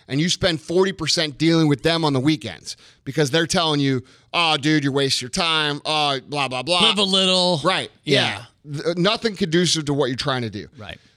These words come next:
Speaker 1: So you're spending forty percent of your overall energy. Well, you would be ignorant to think that you can compete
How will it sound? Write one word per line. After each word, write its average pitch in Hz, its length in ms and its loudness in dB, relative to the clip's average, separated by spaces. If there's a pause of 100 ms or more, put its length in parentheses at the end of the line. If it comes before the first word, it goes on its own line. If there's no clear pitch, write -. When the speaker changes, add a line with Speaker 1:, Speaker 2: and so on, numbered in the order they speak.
(180)
Speaker 1:
So - 160 0
you're 208 180 6
spending 214 340 0
forty 185 320 2
percent 170 400 0
of 147 80 0
your 151 120 4
overall 143 280 2
energy. 156 380 0
Well, 135 200 2
you 156 220 2
would 269 160 2
be 214 240 -2
ignorant 202 520 2
to 147 100 -2
think 170 480 -2 (280)
that 156 160 2
you 175 220 0
can 208 200 -4
compete 175 760 -2